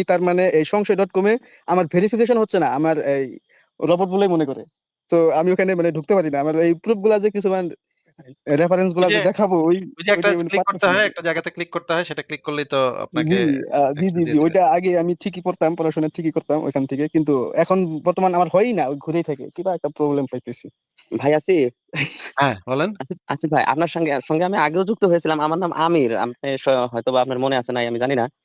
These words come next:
Speaker 3: তো আজকে অনেক কষ্ট করে ভাবলাম যে নাম যদি মুমিন না দেওয়া হয়, তাহলে আপনি আর যুক্ত করবেন না। তো যার জন্য আমার ওই সমস্যাটাই যে ওই সংশয় ডট কম যেটা, ওটা আমার আসছে না, ওটা বলার জন্য একটু সময় ফাজলামি করলাম, নবীকে তছনছ করে দিলাম, হাফসাকে, হাফসার বিছনায়,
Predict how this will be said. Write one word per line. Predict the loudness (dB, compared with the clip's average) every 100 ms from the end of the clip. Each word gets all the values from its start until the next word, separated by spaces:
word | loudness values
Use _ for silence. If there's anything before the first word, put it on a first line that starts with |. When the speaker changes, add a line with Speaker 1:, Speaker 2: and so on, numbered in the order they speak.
| _ _ _ -2
Speaker 3:
তো | 0
আজকে | 0 0 0
অনেক | 2 0 0
কষ্ট | -4 -2
করে | -2
ভাবলাম | 0 2 2 2
যে | 0
নাম | 0 0 0
যদি | 0 2
মুমিন | 2 2 2
না | 0
দেওয়া | 2 2
হয়, | 2 0
তাহলে | 0 -2
আপনি | 0 0
আর | 0
যুক্ত | -2 0
করবেন | 0 0 0
না। | -2 -8 _ _ _ _ _ -2
তো | 2
যার | 2 2
জন্য | 2
আমার | 2 2
ওই | 0
সমস্যাটাই | 0 -2 0 0
যে | 0 0 0 -2 -4
ওই | -2
সংশয় | 0 0 0 -2 0 2
ডট | 2 0
কম | -2
যেটা, | 0 0 0
ওটা | -2
আমার | -2 -2
আসছে | -2 -2
না, | 0 0 -2
ওটা | -2 -2 -2
বলার | 0 2
জন্য | 0 -2
একটু | -6 -2 -2 -2
সময় | -2 0
ফাজলামি | 2 2 2
করলাম, | 2 2
নবীকে | 2 0 -2 -2
তছনছ | 0 0 0
করে | 2 2
দিলাম, | 0 -2 -8 _ _ _ -4
হাফসাকে, | 0 0 2 0
হাফসার | -2 -2 0
বিছনায়, | 0 2 2